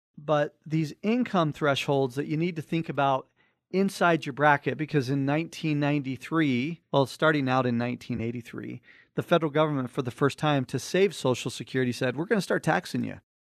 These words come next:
And so you've gotta now look and see how much money you're making, because, uh, you know, if, if you make, uh, these different thresholds as a single person,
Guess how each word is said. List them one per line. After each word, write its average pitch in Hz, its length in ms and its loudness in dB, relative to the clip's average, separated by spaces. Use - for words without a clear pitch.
And 147 180 2
so 151 200 2
you've 147 220 -4
gotta 196 220 0
now 156 220 2
look 139 440 0
and 131 180 0
see 147 260 -2
how 139 140 2
much 135 220 0
money 127 200 2
you're 117 120 0
making, 117 460 -6
because, 131 340 -2
uh, 135 80 -4
you 147 100 -2
know, 131 240 0
if, 143 380 -4
if - 200 -6
you 202 120 0
make, 170 400 2
uh, 135 300 0
these 143 320 -2
different 147 360 0
thresholds 127 800 0
as 143 180 -2
a 123 60 -4
single 175 300 -2
person, 156 580 0